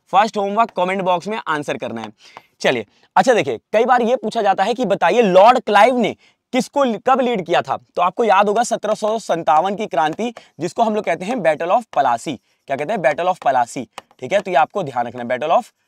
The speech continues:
पलासी। पलासी सत्रह सौ संतावन में लॉर्ड क्लाइव ने लीड किया था। किसके किसके बीच में हुआ था, तो दोस्तों याद रखेंगे बंगाल के नवाब सिराजुद्दौला, सिराजुद्दौला के बीच में, सिराजुद्दौला वर्सेस जो है ईस्ट इंडिया कंपनी। ठीक है, लीड कर रहे थे लॉर्ड क्लाइव।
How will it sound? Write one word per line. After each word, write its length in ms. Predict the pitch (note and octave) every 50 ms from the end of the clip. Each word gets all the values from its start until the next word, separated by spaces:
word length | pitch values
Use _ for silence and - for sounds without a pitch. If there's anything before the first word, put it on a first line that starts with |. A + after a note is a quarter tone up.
| _ _ _
पलासी। 400 | - C#3 C#3 B2+ A#2 - A#2 F#2+ - - - _ _ _ _ -
पलासी 360 | E3+ F3+ F3 F3+ D#3+ A#3 A3+
सत्रह 280 | - A3 - - G3
सौ 140 | G3 - G#3
संतावन 280 | F#3 F3+ F3+ E3+ F#3 G3+
में 100 | A#3 A3+
लॉर्ड 240 | F#3+ E3+ F3+ F3+ F3
क्लाइव 260 | - D#3 D3 D3 D3+
ने 180 | G3 B3 C4+ - _ _ _ _ -
लीड 220 | E3 G#3 G3+ D#3+
किया 160 | C#3+ D#3+ C#3+
था। 180 | - - A2+ G#2+ - _ _ _ _ _ _
किसके 240 | - A3+ - - C#4
किसके 240 | G#3 C4 - - C4
बीच 200 | G#3 B3+ A#3+ A#3+
में 100 | A#3 A#3
हुआ 120 | A#3 A#3
था, 160 | G#3 B3 B3 C4
तो 580 | A3+ _ _ _ _ - E3+ F3 E3+ D#3+ C3 - _ -
दोस्तों 340 | C3+ D#3+ C#3 - G3+ F#3 D#3+
याद 400 | C#3 C3 B2 C3 C#3 C#3 C#3+ F3
रखेंगे 220 | E3+ E3+ G#3 G3+
बंगाल 420 | E3+ C3 C#3+ C#3 C#3+ D3 D#3+ E3 E3
के 100 | E3+ D#3+
नवाब 280 | D#3 D3+ E3 F#3+ G#3+
सिराजुद्दौला, 720 | - - E3+ D#3 D3+ C#3+ C3+ C#3+ B2+ C#3+ D3 D#3+ G3 A3+ B3 G3+ _ _ _ _ - - _ - -
सिराजुद्दौला 580 | D3 C#3+ C#3+ C#3+ C#3 C3+ B2 D3 D3+ D#3+ F#3
के 140 | F#3+ G#3+ G#3
बीच 200 | F#3 G#3 F3 G#3+
में, 200 | G#3+ A3+ A3+ A#3 - _ _ _ _ _ _ _ _ _ _ _ _
सिराजुद्दौला 580 | D3 C#3 D#3 D#3 D#3 D3+ C#3 D3+ D#3 E3+ G3+
वर्सेस 540 | G3 D#3 D#3+ D3+ - - A#3 C4 - - - _ _ _ _ _ _ -
जो 120 | A#2 C3
है 200 | C3 D#3+ E3+ C3 - - - _ _ -
ईस्ट 200 | C#3+ E3 - -
इंडिया 240 | D3+ E3 E3+ E3+
कंपनी। 380 | D#3+ E3 D#3+ D#3+ F3+ A3 C4 C4 - - - _ _ _ _ _ _ _ _
ठीक 100 | - C#3+
है, 80 | F3+ F3+
लीड 260 | D#3+ D3+ F3 F3+ D#3+
कर 100 | - E3+
रहे 100 | D#3+ -
थे 120 | C3 D#3+
लॉर्ड 260 | D3 C3+ C#3 D#3+ F#3 G3
क्लाइव। 260 | A3+ A#3 B3 C4+